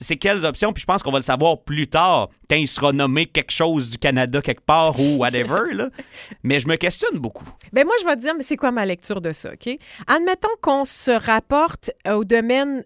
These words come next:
Speaker 2: euh, public. Euh, privé, pardon, une entreprise privée. Ça se peut que tu sois au sein d'une entreprise, il arrive un nouveau patron, ça fait quand même un moment que t'es là, tu t'es énormément impliqué dans les dernières années,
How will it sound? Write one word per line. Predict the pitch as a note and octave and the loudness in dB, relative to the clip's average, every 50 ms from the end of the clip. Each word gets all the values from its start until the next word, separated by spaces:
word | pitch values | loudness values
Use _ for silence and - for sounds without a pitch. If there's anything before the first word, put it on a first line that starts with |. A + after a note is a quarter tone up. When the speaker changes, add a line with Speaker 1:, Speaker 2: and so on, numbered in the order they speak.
| _ | _
Speaker 2:
euh, | F#3+ G3+ G3+ G3+ G3+ G3+ G3 G3 G3 F#3+ F#3+ F#3 F#3 F3+ F3+ F3 F3+ | 0 0 2 2 2 2 2 2 2 2 2 2 0 0 -2 -4 -6
public. | - - C4 A3 G#3 - - - - - - _ _ _ _ _ _ _ _ _ _ _ _ _ _ - | -8 -8 -8 -6 -6 -8 -10 -12 -16 -18 -18 _ _ _ _ _ _ _ _ _ _ _ _ _ _ 2
Euh, | G#3 G#3+ G#3 G#3 G#3 G#3 G#3 G#3 G#3 G#3 G3+ | 4 4 6 6 6 4 4 4 2 2 0
privé, | - - - B3+ A3+ B3 | 0 -2 -2 0 0 0
pardon, | - F#3+ E3 E3+ E3+ F3 | 0 -2 -2 -2 -2 -2
une | F#3+ G#3 | -2 -2
entreprise | A#3 - - A#3+ - - D4+ C#4 - | -4 -2 -2 -4 -4 -4 -6 -6 -6
privée. | - - G#3 F3 D#3 C#3+ - _ _ _ _ _ - - - - - - - | -8 -8 -8 -8 -10 -10 -12 _ _ _ _ _ -20 -20 -20 -20 -20 -14 -8
Ça | - - - G4+ G4+ | -4 0 2 2 2
se | - - - | 2 -2 0
peut | - G4+ G#4+ G#4 G4+ G4+ | 4 4 6 6 4 2
que | - B3 A3 G#3+ A3+ A#3+ C4 C4+ - _ _ _ _ _ _ _ _ - | 0 0 2 2 2 0 -2 -4 -10 _ _ _ _ _ _ _ _ -12
tu | - - - | -10 -10 -8
sois | - - - C#4 D4 D4 | -8 -6 -2 0 2 2
au | C4+ | 2
sein | A#3 - C#4+ C#4 C#4 | 2 0 0 0 0
d'une | A3 A3 A3+ | -2 -2 -2
entreprise, | G#3 G#3 - - F#3 F3+ - - G3+ A3+ A#3+ C4 C#4 - - - _ _ _ | -2 -4 -4 -4 -6 -6 -6 -6 -8 -8 -8 -8 -10 -12 -12 -14 _ _ _
il | G3 A3 | 0 0
arrive | A3+ A3+ B3 D#4+ D#4+ C#4+ | 0 0 0 -2 0 0
un | C4 A3+ | 0 0
nouveau | G#3+ G3+ F#3+ A3 B3 | 0 -2 -2 -4 -4
patron, | A#3+ - G3+ F#3+ - - F#3+ F#3 F#3 G3+ A#3+ C4+ - _ _ _ _ _ | -2 -4 -4 -6 -6 -8 -6 -6 -6 -8 -10 -14 -18 _ _ _ _ _
ça | - - C4 | -6 -4 0
fait | B3 D4+ D#4 | 0 0 2
quand | - F4+ E4+ E4+ | 2 2 2 4
même | F#4+ G#4 G4 E4+ | 2 2 2 2
un | C#4 | 2
moment | A#3+ A#3+ A3+ A#3 A#3+ B3 | 2 0 0 -2 -2 -4
que | B3 | -4
t'es | - A3+ G3+ F3+ | -6 -6 -6 -4
là, | F3+ F3+ F#3 A3 - _ - _ _ | -6 -6 -8 -10 -12 _ -20 _ _
tu | - - - | -12 -8 -4
t'es | - E4 A#4 - - | -2 -2 -2 2 2
énormément | E4 F4+ F#4+ F#4 G4+ G#4 G4+ F4 D4 A#3 G#3+ A3+ A#3+ | 2 4 4 2 2 0 0 0 0 0 0 -2 -2
impliqué | A#3 A3 - G3+ - - C4 A#3 | -4 -6 -8 -10 -8 -8 -6 -4
dans | A3+ G3+ | -4 -4
les | G3 F#3+ G3 F#3+ | -2 -4 -4 -4
dernières | F#3+ F3+ F3+ F#3 F#3 F#3 F3+ F3 | -4 -4 -4 -4 -6 -6 -6 -6
années, | F3+ F3 F3 G3 A3+ B3+ | -6 -6 -6 -6 -8 -8